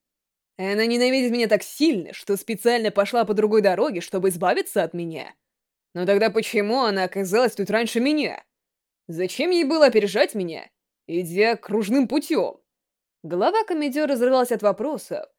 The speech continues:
но затем он кое-что заметил. У ног сидевшей на корточках Микото лежала пара очков ночного видения. Это была не Микото. Это была Имото Мисака, которая выглядела в точности, как она.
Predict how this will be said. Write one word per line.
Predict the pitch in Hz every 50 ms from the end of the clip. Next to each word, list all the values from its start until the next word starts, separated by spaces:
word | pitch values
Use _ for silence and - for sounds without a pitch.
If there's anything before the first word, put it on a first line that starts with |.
| _ _ _ _ _ -
но | 170 185 196
затем | 196 233 233 226 311 320 302
он | 302 254
кое-что | 269 269 277 269 - - 269
заметил. | 240 277 285 302 302 233 185 - - 175 156 - - - _ _ _ _ _ _ _ _ _ _ -
У | 175
ног | 190 208 254 294 -
сидевшей | - 262 247 208 269 277 277 - 240 226
на | 226
корточках | 214 240 233 233 190 - 208 175 190
Микото | 196 185 180 - - 277 277 - - - - - - _ _ _ _ _ -
лежала | 170 185 214 214 277 302 302
пара | 262 277 285 254 240
очков | 226 214 - - - 269 254
ночного | 247 247 233 - 247 247 262 277
видения. | 277 285 233 - 196 180 170 156 151 - - - - - _ _ _ _ _ _ _ _ _
Это | - 175 208 254 247 277 277
была | 240 226 269 262 262 262 262 262 - _ -
не | 202 202 196 196 202 208 208
Микото. | 208 208 202 208 - 254 175 170 - 156 - - - _ _ _ _ _ _ _ -
Это | 208 269 320 311 320
была | 254 294 302 302 302
Имото | - - 226 220 226 233 226 247
Мисака, | 240 240 233 - - - 277 202 180 - 165
которая | - 185 185 180 196 196 196
выглядела | 208 247 254 220 202 190 190 175 170
в | -
точности, | - 233 226 - 240 220 - 240
как | 214 226 208 233
она. | 233 220 185 156 -